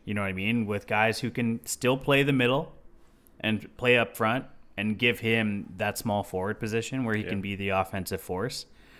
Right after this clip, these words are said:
Speaker 1: And I feel like Scotty needs to play with, uh, Siakam because they complement each other in that sense, right? They're both energy guys. You know, Siakam's gonna get the ball in the low post, do his spin move, and try to get to the hoop.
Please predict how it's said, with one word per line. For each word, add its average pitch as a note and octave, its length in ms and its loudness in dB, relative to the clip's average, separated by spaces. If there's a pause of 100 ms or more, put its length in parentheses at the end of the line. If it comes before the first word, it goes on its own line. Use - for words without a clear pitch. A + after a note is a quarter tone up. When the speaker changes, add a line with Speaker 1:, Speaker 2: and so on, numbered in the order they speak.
(280)
Speaker 1:
And D3 80 4
I D3 80 8
feel E3+ 140 4
like F3 120 6
Scotty D#3 520 8
needs C#3+ 280 4
to C3+ 60 -6
play D3+ 300 2
with, D3 520 0
uh, B2+ 200 6
Siakam A#2+ 560 4
because G#2 260 -2
they A2+ 80 2
complement A#2+ 480 0
each F2+ 160 -4
other F2 220 -2
in E2+ 80 -6
that E2 220 -6
sense, D2+ 340 -8
right? F#2 180 -6
They're A2+ 100 0
both A#2 320 2
energy G2+ 360 0
guys. F#2+ 440 0 (1120)
You G2 120 -2
know, A2 200 0 (280)
Siakam's A2+ 480 4
gonna A2+ 160 2
get A2 120 2
the A2 80 0
ball G#2+ 240 4
in G#2+ 100 2
the G#2 60 0
low G2+ 200 0
post, G#2 340 -2
do G2 100 -2
his G2+ 140 -2
spin G#2 260 -2
move, G#2 280 0
and F#2+ 80 0
try F#2+ 180 0
to G2+ 60 2
get A2 140 0
to C#3 100 2
the A2 120 2
hoop. A2 360 2